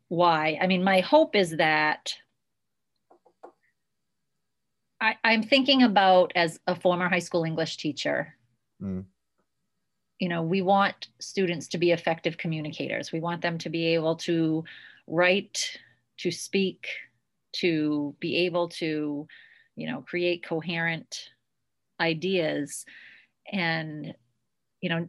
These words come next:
Speaker 1: last night when I picked my son up after his basketball game and it was, you know, six o'clock and the garage door to the auto mechanic side of the C T E building was open. And,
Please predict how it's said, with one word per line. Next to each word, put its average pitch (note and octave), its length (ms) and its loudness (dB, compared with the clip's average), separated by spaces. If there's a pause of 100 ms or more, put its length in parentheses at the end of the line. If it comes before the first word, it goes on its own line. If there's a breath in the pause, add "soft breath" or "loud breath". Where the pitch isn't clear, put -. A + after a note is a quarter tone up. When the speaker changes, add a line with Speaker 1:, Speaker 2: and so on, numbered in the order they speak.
Speaker 1:
last F3+ 300 2
night F#3+ 160 0
when E3+ 120 0
I E3 100 2
picked - 240 -6
my E3+ 140 -2
son F3 240 -2
up - 320 -2
after D#3+ 280 0
his E3 140 -2
basketball F#3+ 500 2
game D#3 340 -2
and C#3+ 520 -8
it E3 140 -4
was, D3+ 800 -6 (160)
you D#3 80 -10
know, D3+ 80 -10
six - 240 -8
o'clock G3+ 560 2
and D#3 480 -8
the D3+ 360 -4 (300 loud breath)
garage F3 460 0
door F3 420 4
to E3+ 160 -2
the D#3+ 160 0
auto E3 240 2
mechanic E3+ 680 -2 (680)
side E3 400 2
of D3+ 180 2
the D#3+ 80 0
C E3+ 240 -4
T E3 160 -4
E F#3+ 220 0
building E3+ 440 4
was E3 200 0
open. E3 560 2
And, D3+ 500 -2